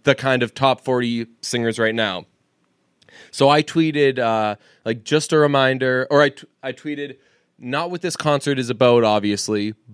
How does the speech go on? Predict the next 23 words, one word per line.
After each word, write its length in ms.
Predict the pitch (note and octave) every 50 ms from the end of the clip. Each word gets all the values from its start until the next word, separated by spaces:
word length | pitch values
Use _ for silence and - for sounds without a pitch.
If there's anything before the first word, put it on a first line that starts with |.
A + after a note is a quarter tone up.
| G#2 -
but 320 | - D#3+ C#3+ A#2+ A2+ - _ _ _ _ _ _ _ _ _ -
worth 320 | B2+ B2+ C#3+ D#3 D3+ D#3
a 40 | D3
reminder 480 | C#3 C3+ B2 A#2 A#2 A#2 A#2 A2+ A2+ A2
that 120 | A2 G#2+
Ariana 420 | G#2+ A2 A2 A#2 A#2 A2 A2 A2
Grande 300 | F#2+ A2 G#2+ G#2+ G#2 G2+
is 280 | G2+ G2 G2 F#2+ G2 G2
better 400 | G2 A2+ A2 G#2+ G#2+ G#2+ G#2+ G#2
than 400 | F#2 G2 F#2+ G2 G2+ G2+ G2+ G2 _ _ _ _ _ _ _ _ _ _ _ _ _ -
Taylor, 720 | - D3+ D3+ D3+ D3+ D3 D3+ D3 C#3+ C#3+ C#3 C#3 C3+ B2+ - _ - _ _ _ _ _ _ -
uh, 440 | A#2 A2+ A2 G#2+ G#2+ G#2 G#2 G#2 G#2
Harry 320 | A2 C3+ C#3 C3+ C3 B2+
Styles, 720 | B2 - - B2+ A#2+ A#2 A2+ A2 A2 A2 A2 A2 G#2+ - - -
and 300 | A2+ G#2+ G#2 G#2 - -
Katy 280 | - B2 A#2+ G#2 A2
Perry 340 | A2 - A#2 G#2+ G#2 G2+ G2
combined." 680 | - - G#2 G2 F#2 F#2 F2 D#2+ D#2 D#2 - - - - -
I 160 | A2+ A2+ A2+
just 220 | A#2 A2 - -
kinda 200 | - B2 A2+ A2+
picked 280 | - - B2+ A#2 - -
three 440 | - - A2+ A2+ G#2+ G#2+ G#2 G2